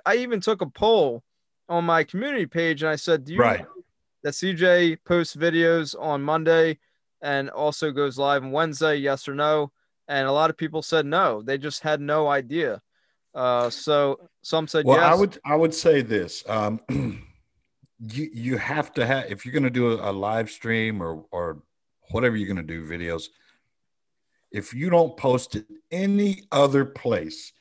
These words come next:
Speaker 2: if
Speaker 1: Right.
Speaker 2: you don't put it in your descriptions, in your banner, the one place you have got to put it is in your about section. At
Speaker 1: Right.
Speaker 2: a minimum,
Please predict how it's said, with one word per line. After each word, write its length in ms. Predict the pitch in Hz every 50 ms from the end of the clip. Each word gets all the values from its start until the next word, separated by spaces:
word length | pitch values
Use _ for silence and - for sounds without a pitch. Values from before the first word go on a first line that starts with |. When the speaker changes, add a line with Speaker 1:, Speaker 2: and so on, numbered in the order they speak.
| _ _ _ _
Speaker 2:
if 60 | - 123
Speaker 1:
Right. 100 | 113 110
Speaker 2:
you 60 | 170
don't 160 | 180 165 156
put 120 | - 160
it 100 | 147 135
in 60 | 120 117
your 120 | 113 107
descriptions, 960 | 101 104 - - - - 165 160 160 160 - 156 147 143 143 135 123 - - - _ _ _ _ _ _ _ -
in 160 | 120 123 123
your 120 | 117 110
banner, 520 | 95 90 117 120 120 120 117 117 117 117 113 - _ _ _ _ _ _ _ -
the 240 | 98 95 107 113 110
one 480 | 107 104 120 139 165 190 190 185 175
place 340 | - - 160 127 120 113 -
you 120 | 127 117
have 300 | 120 127 104 92 87 85 95
got 340 | - 147 156 160 156 156 -
to 80 | 156
put 260 | 156 - 151 147 131
it 140 | 113 104 104
is 200 | - 98 101 98
in 140 | 107 104 104
your 140 | 101 101 101
about 340 | 92 90 104 101 98 - -
section. 460 | - - 90 82 - - - - - _ _ _ - -
At 60 | -
Speaker 1:
Right. 180 | - 160 151
Speaker 2:
a 80 | 135 123 - 110 101 - _ _ -
minimum, 320 | 95 87 78 73 65 65